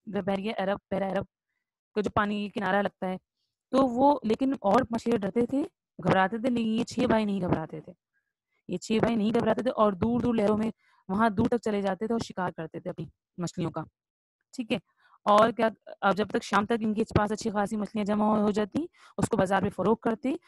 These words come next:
और घर की जरूरत के सामान लेते हुए और अपनी जो घर की मछलियां खाने के लिए लेते हुए वो घर लौटते। जब वो घर लौटे तो सात,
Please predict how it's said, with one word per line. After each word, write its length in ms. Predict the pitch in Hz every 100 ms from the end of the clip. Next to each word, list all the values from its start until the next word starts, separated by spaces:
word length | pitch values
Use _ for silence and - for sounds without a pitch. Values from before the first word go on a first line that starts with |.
| -
और 120 | 190
घर 160 | 190 208
की 140 | 214
जरूरत 280 | 185 190 196
के 80 | 208
सामान 340 | 190 180 185
लेते 340 | 180 170 165 220
हुए 220 | 226 262 202
और 80 |
अपनी 320 | 196 - 214 208 _ -
जो 100 | 185
घर 160 | 202 196
की 80 |
मछलियां 300 | 226 - 233
खाने 220 | 233 220 220
के 80 |
लिए 100 | 220
लेते 200 | 196 190
हुए 120 | 208 208
वो 100 | 185
घर 220 | 170 170
लौटते। 400 | 165 165 - 165 _ _ _ _ _ 196
जब 120 | 202
वो 100 | 214
घर 180 | 202 214
लौटे 380 | 226 - 240 - _ _ -
तो 100 | 214
सात, 340 | 214 202